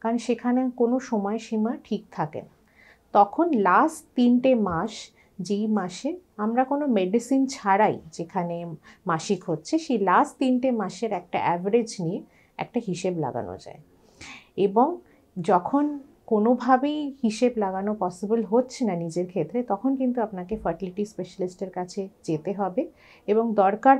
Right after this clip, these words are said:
পড়লে সেটা বলতে পারেন ওভুলেশন ইন্ডাকশন কিট পাওয়া যায় আজকাল, সেই কিট দেখে দেখে বা আল্ট্রাসাউন্ড করে, ফলিকুলামেট্রি করে আমরা কিন্তু সেটা খুব ইজিলি বুঝে যেতে পারি।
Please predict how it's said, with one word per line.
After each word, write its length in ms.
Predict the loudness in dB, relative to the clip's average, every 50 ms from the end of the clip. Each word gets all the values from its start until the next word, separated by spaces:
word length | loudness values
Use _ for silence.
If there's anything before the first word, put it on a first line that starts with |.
| 4 0
পড়লে 360 | 0 0 0 0 -2 -4 -4
সেটা 460 | -4 -6 -8 -6 -4 -4 -6 -6 -6 -10 -14 _ _ _ _ _ -2
বলতে 260 | 0 0 0 -2 -2
পারেন 320 | -2 -2 -2 -2 -2 -4 -6 -2 -2
ওভুলেশন 640 | -2 2 2 2 2 2 2 0 0 -2 -2 0
ইন্ডাকশন 560 | 0 0 -2 -2 -4 -4 -6 -4 -2 -2 -2
কিট 300 | 0 2 2 2 2 4 2
পাওয়া 280 | 2 4 4 2 0 0
যায় 200 | -2 -2 -2 -2
আজকাল, 420 | -2 -4 -6 -8 -8 -8 -8 -8
সেই 280 | -10 -6 -6 -6 -6 -8 _
কিট 340 | _ 0 0 0 0 0 -2
দেখে 300 | -2 -2 0 -2 -4 -2
দেখে 440 | -2 -4 -4 -4 -6 -4 -4 -4 -8 -12 -18 _ -20 -20 _ _ 2
বা 220 | 2 2 2 0 -2
আল্ট্রাসাউন্ড 720 | -2 -2 -2 0 0 0 0 0 0 0 0 0 -4 -6 -4
করে, 260 | -4 -2 -2 -2 -2 -4 0 _
ফলিকুলামেট্রি 840 | 2 4 4 4 4 4 4 4 4 2 0 -2 -4 -6 -8 -6
করে 340 | -2 -2 -2 0 0 -2 -4 -8 _ _ _ _
আমরা 280 | -10 -8 -8 -6 -8 -10
কিন্তু 340 | -8 -8 -8 -6 -6 -6 -4
সেটা 380 | -4 -4 -4 -2 -2 -4 -4 -6
খুব 220 | -4 -4 -2 -2
ইজিলি 400 | -2 -2 -2 -4 -4 -4 -4 -4
বুঝে 320 | -2 -2 -4 -4 -4 -6 -8
যেতে 280 | -8 -10 -10 -10 -14
পারি। 220 | -14 -14 -16 -16